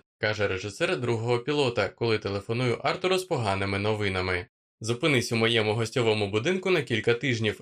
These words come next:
сходиш на прослуховування, подивимось, що з цього вийде». Артуру набридли східні зими, тож він це робить,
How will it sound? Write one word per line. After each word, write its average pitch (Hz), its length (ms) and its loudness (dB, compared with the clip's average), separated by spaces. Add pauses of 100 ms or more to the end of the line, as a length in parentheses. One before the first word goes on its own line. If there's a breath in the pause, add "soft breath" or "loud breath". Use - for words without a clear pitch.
сходиш 208 420 0
на 147 60 0
прослуховування, 175 840 0
подивимось, 196 720 -2
що - 200 -2
з - 60 -6
цього 117 300 2
вийде». 98 540 0 (340)
Артуру 185 380 2
набридли 160 540 0
східні 104 420 -4
зими, 190 380 0
тож 202 260 0
він 156 240 -2 (140)
це 156 160 0
робить, 104 440 2